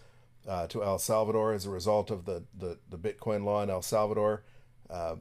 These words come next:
forty-six thousand dollars is, is pretty darn good considering where we were just a year ago. Hey, if you find this content useful or entertaining,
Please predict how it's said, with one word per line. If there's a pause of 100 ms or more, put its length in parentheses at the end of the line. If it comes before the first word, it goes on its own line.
(600)
forty-six
thousand
dollars
is, (240)
is (100)
pretty (200)
darn
good (360)
considering
where
we
were
just
a
year
ago. (1080)
Hey,
if
you
find
this
content
useful
or
entertaining,